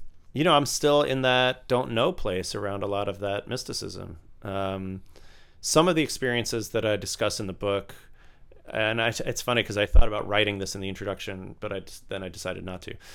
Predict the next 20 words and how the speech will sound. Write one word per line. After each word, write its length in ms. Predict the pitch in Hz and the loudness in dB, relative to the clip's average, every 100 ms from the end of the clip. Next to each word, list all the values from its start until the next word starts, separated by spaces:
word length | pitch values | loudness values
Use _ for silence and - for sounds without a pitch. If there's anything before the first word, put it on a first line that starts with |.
| - - | -14 0
Some 160 | 165 | 4
of 80 | 180 | 6
those 140 | 160 | 4
experiences 500 | 147 - 143 139 135 | 2 -2 -2 0 0
I 80 | 127 | 0
do 240 | 120 135 127 - | 0 -6 -8 -14
profoundly 540 | - 104 101 95 95 87 | -6 -4 -2 -4 -6 -6
doubt 380 | 92 90 95 - | -4 -4 -6 -8
now 340 | 92 87 90 101 | -10 -10 -12 -12
more 400 | 104 95 87 90 | -10 -10 -10 -12
than 160 | - 92 | -10 -10
I 80 | 87 | -8
did 220 | 90 85 | -10 -8
then. 200 | 90 87 | -10 -8
They 80 | 92 | -8
seem 220 | - 101 | -8 -8
to 100 | 98 | -8
be 320 | 98 92 90 - - - - - - - | -8 -8 -10 -16 -20 -20 -20 -20 -14 -4
more 220 | 107 104 | 0 0
about 400 | 104 98 92 | 2 2 0